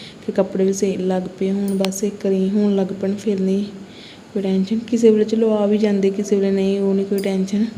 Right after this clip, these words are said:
ਤੇ ਆਹ ਮੈਂ ਆਪਣੇ ਵਾਸਤੇ ਲਿਆਂਦਾ, ਮੈਨੂੰ ਸੋਹਣਾ ਕਲਰ ਬੜਾ ਪਿਆਰਾ ਲੱਗਾ ਸੀਗਾ ਤੇ ਮੈਂ ਕਿਹਾ ਮੈਂ ਆਪਣੇ ਵਾਸਤੇ ਲੈ ਲਿਆ ਵਾ। ਤੇ ਇੱਥੇ ਬਸ ਇਹ ਤਿੰਨ ਜਾਣੀਆਂ ਸੀ,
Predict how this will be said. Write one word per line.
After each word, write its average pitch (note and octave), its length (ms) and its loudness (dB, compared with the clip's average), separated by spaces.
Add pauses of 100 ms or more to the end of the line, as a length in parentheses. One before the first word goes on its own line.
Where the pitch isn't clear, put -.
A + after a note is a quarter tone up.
(480)
ਤੇ - 100 -2
ਆਹ G3 140 0
ਮੈਂ G#3 140 2
ਆਪਣੇ G3 240 -4
ਵਾਸਤੇ F#3+ 240 -4
ਲਿਆਂਦਾ, G3 340 -2
ਮੈਨੂੰ G#3 200 2
ਸੋਹਣਾ F#3+ 320 -2
ਕਲਰ G3+ 240 -6
ਬੜਾ G3+ 180 0
ਪਿਆਰਾ F#3+ 300 -4
ਲੱਗਾ F#3 320 -2
ਸੀਗਾ G3 220 -2
ਤੇ G#3 120 -4
ਮੈਂ G3+ 160 0
ਕਿਹਾ G3 140 -4
ਮੈਂ G3+ 140 -2
ਆਪਣੇ F#3+ 320 -2
ਵਾਸਤੇ F#3+ 360 -2
ਲੈ G3 140 0
ਲਿਆ F#3+ 280 -2
ਵਾ। A3+ 200 -4 (880)
ਤੇ - 80 -2 (120)
ਇੱਥੇ G3 220 2
ਬਸ G#3 240 0 (1000)
ਇਹ G3+ 220 4 (320)
ਤਿੰਨ A3 520 6
ਜਾਣੀਆਂ G#3 420 0
ਸੀ, G#3 120 2